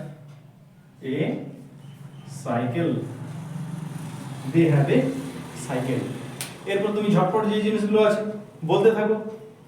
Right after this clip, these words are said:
আহ, আমার একটি বই আছে, I have a book। আমার একটি কলম আছে, I have a pen। তোমার যদি একটা শার্ট আছে, I have a shirt। তোমার যদি পাঁচটা শার্ট আছে, I have five shirts।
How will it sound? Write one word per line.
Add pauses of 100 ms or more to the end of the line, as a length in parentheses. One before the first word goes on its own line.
(540)
আহ,
আমার
একটি
বই
আছে,
I
have
a
book। (540)
আমার
একটি
কলম
আছে,
I
have
a
pen। (1600)
তোমার
যদি
একটা
শার্ট
আছে,
I
have
a
shirt। (320)
তোমার
যদি (140)
পাঁচটা
শার্ট
আছে, (260)
I
have
five
shirts।